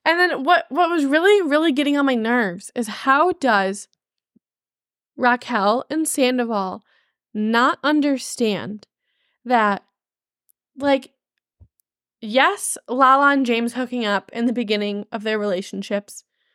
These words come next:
was not, that's not a good choice to make. But how do they not understand that that is different from what they did?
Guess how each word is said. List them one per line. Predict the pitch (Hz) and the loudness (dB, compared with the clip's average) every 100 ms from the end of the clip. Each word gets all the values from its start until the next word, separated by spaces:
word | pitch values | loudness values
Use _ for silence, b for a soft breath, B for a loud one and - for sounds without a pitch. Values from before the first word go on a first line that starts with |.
| _ _ _ _ _ _ _ _ | _ _ _ _ _ _ _ _
was | 240 294 285 | 0 2 4
not, | 294 294 285 - | 2 4 2 -2
that's | 254 254 | -6 -2
not | 285 269 | 2 4
a | 262 | 4
good | 240 208 | 0 0
choice | 240 208 | -2 -2
to | - | -4
make. | 214 294 185 - _ _ _ _ _ _ _ _ _ | -2 -2 -2 -8 _ _ _ _ _ _ _ _ _
But | 370 415 240 - _ _ b b b b | 0 2 0 -2 _ _ b b b b
how | - 320 359 | -4 2 4
do | 415 415 | 4 4
they | 381 | 4
not | 320 302 | 2 2
understand | 302 285 302 | 0 0 0
that | 285 | 0
that | 262 | 2
is | 269 220 | 0 0
different | - 262 277 240 | 0 0 0 -4
from | - 240 | 0 0
what | 233 | -2
they | 220 190 | -2 -2
did? | 190 180 196 | -2 -4 -6